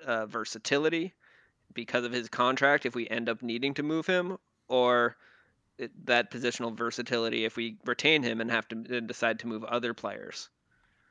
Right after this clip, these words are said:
Um, so to me, he's, he's a really nice target to get. And I think Larry Nance Junior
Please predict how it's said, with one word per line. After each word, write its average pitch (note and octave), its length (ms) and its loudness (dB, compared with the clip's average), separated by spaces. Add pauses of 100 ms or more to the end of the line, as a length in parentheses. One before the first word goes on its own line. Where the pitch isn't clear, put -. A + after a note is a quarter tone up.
(240)
Um, A2+ 560 6 (160)
so B2+ 200 2
to A#2+ 160 0
me, B2+ 300 6
he's, A#2 320 -4 (100)
he's B2 200 -8
a A2 40 -6
really A2+ 480 0
nice A2 440 -4 (1200)
target A#2 520 4 (300)
to A#2+ 120 0
get. A2+ 360 2
And A#2+ 120 0
I A2+ 60 6
think A#2 180 2
Larry A#2+ 280 8
Nance A#2 380 2 (300)
Junior E3 480 6